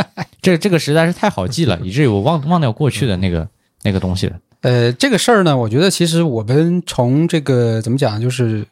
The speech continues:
Speaker 1: 还是很实在的讲哈，就是并不是说像大家想象的样子，
Speaker 2: 嗯。
Speaker 1: 我在十年前的那一天，我就想好我今天是要做成什么样子。
Speaker 2: 嗯。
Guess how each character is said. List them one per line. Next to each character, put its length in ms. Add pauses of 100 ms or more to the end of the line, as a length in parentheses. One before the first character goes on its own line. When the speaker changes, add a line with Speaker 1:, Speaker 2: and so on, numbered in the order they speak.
Speaker 1:
还 160
是 100
很 160
实 140
在 100
的 100
讲 220
哈， 220
就 120
是 240 (640)
并 220
不 100
是 160
说 140
像 100
大 80
家 80
想 200
象 120
的 60
样 180
子， 100
Speaker 2:
嗯。 100
Speaker 1:
我 100
在 100
十 140
年 160
前 160
的 60
那 120
一 60
天， 240
我 80
就 80
想 220
好 80
我 100
今 180
天 200
是 180
要 180
做 140
成 100
什 80
么 80
样 200
子。 120
Speaker 2:
嗯。 380